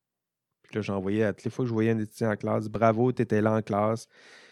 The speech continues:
Puis « Bravo, t'as fait ci. » Puis là, il y en a qui posaient souvent des questions en classe. Puis là, je leur envoyais un courriel. Puis « Merci de lever ta main en classe puis de participer. » Puis, euh, puis là, il y avait quelqu'un qui avait une très bonne note.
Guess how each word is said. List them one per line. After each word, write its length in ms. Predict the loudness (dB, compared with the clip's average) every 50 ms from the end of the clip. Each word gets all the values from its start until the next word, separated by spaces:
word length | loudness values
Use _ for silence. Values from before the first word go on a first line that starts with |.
| _ _ _
Puis « 100 | -8 -4
Bravo, 420 | -2 2 2 4 4 4 2 2
t'as 120 | 4 2 2
fait 220 | 4 4 2 2
ci. » 280 | 0 -4 -6 -6 -6 -6 -6
Puis 100 | -4 2
là, 120 | 4 4 4
il 60 | 4
y 80 | 2 2
en 80 | 0
a 60 | 0
qui 120 | -2 -4 -8
posaient 340 | -4 0 2 2 2 0 -2
souvent 220 | 0 0 0 2
des 120 | 2 0
questions 460 | 0 0 -2 -2 -2 -2 0 0 2 0
en 60 | 0
classe. 300 | 0 0 -2 -2 -2 -4
Puis 120 | -4 -4
là, 60 | -4
je 60 | -2 -2
leur 140 | -4 -2
envoyais 260 | -2 -2 0 2 2 2
un 80 | 0
courriel. 400 | -2 -2 -2 0 0 0 0 -2
Puis « 160 | -4 -8 -10
Merci 720 | -4 -2 0 -2 -2 -4 -10 -10 -6 -4 -2 -2 -2 -4 -6 _ _ _ _ _ _ -2
de 100 | 0 0
lever 280 | 0 2 2 0 2
ta 160 | 2 2 2
main 200 | 2 2 2 2
en 40 | 0
classe 380 | 0 2 2 2 2 0 -2 -6
puis 140 | -10 -12 -12
de 40 | -4 _
participer. » 760 | -4 -4 -4 -8 -12 -12 -12 -14 -14 -10 -8 -8 -8 -8 -10 -14 -18
Puis, 200 | -16 -14 -12 -10
euh, 80 | -10 -10 -10 -12 -14 -16 -18 -20 -20 -20 -20 -20 -20 -20 _ _ _
puis 100 | 0 2
là, 20 |
il 40 | 4
y 20 |
avait 140 | 4 2 2
quelqu'un 320 | 0 -2 -2 0 0 -2
qui 120 | 0 0 0
avait 80 | -2
une 120 | 0 -2 -4
très 200 | 0 0 2 2
bonne 320 | 4 2 2 2 2 2
note. 220 | 2 2 0 0